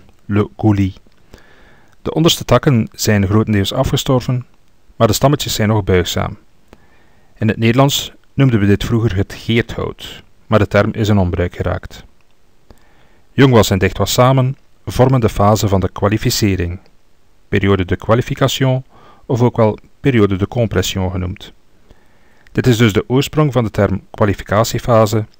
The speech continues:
bij het toepassen van de Q D-methode. De boompjes zijn snel in de hoogte gegroeid en er vond natuurlijke stamreiniging plaats, doordat ze dicht op elkaar, gecomprimeerd dus, opgroeien. Als alle ingrepen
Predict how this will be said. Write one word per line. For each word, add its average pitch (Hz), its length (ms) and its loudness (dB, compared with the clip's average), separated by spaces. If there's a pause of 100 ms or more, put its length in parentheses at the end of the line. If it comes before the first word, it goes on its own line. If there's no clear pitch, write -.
(160)
bij 107 120 -2
het 98 100 -2
toepassen - 380 -4
van 98 120 0
de 98 80 -4
Q - 120 -6
D-methode. 90 600 -2 (1300)
De 113 100 -2
boompjes 143 340 4
zijn 104 160 2
snel 123 240 4
in - 120 -4
de 98 60 0
hoogte 127 320 0
gegroeid 104 520 0 (440)
en 113 120 2
er 101 100 2
vond 104 200 2
natuurlijke 113 420 0
stamreiniging 104 640 0
plaats, - 460 -4 (480)
doordat 120 260 4
ze - 100 0
dicht - 200 0
op 165 80 2
elkaar, 135 480 0 (200)
gecomprimeerd 92 640 -2
dus, - 300 -4 (180)
opgroeien. 90 540 -4 (1500)
Als 120 200 0
alle 123 180 4
ingrepen 101 520 0